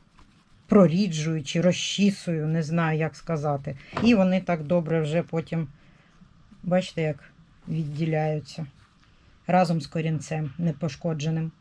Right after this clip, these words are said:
Такий болотний метод мені подобається, тому що сіянці дуже добре насичуються вологою, і вони ніколи не в'януть, коли їх пікіруєш. По-друге, чим мені подобається цей метод, що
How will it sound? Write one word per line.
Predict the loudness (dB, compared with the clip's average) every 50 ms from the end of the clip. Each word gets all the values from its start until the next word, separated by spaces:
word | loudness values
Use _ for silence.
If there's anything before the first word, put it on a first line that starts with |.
| _ _ _ _ _ _ -20 _ _ _ _ _ _ _ _ _ _ _ _ _ _ _ _ -8
Такий | -8 0 2 2
болотний | 4 6 6 6 6 4 6 6 6
метод | 6 6 4 2 -2 -2 -2
мені | -2 0 2 0
подобається, | 0 -2 0 2 2 2 4 2 0 0 -2 -4 -6
тому | -4 -2 2 4 4 4
що | 4 2 -4 -10 -10
сіянці | -4 0 4 6 6 6 6 2 0 -6 -10
дуже | -6 -2 0 0 2 2 0 -2
добре | 0 2 2 2 2 2 0
насичуються | 0 -2 -4 -4 -4 -6 -6 -4 -2 -2 -2 -2 -4 -4 -4 -4 -4 -4 -8 -4
вологою, | 0 2 4 6 6 6 6 4 2 -2 -4 -6 -10 -12 -16 -20 -20 -20 -20 -10
і | -4 0 2
вони | 4 6 8 8
ніколи | 8 8 6 4 2 0 2 2 2
не | 0 0 0
в'януть, | 0 0 2 4 6 6 6 4 2 -2 -4 -8 -12 -18 -12
коли | _ -2 0 0 0 0
їх | 0 -2 -2 -4 -6
пікіруєш. | -12 -12 -4 -2 0 2 2 2 2 0 -2 -6 -10 -12 -16 _ _ _ _ -20 -20 -20 -20 _ _
По-друге, | -2 0 2 4 6 8 8 8 8 6 4 2 -2 -6 -10 -14 _ _ _ _ _ _ _ _ _ _ _ _
чим | -4 0 0 2
мені | 2 2 0 0
подобається | -2 -2 2 2 2 4 4 2 2 2 -2 -6 -8
цей | -6 -4 -2 -2 0
метод, | 0 -2 -2 -2 -4 -6 -8
що | -8 -8 -6 -2 0 2 2 0 -2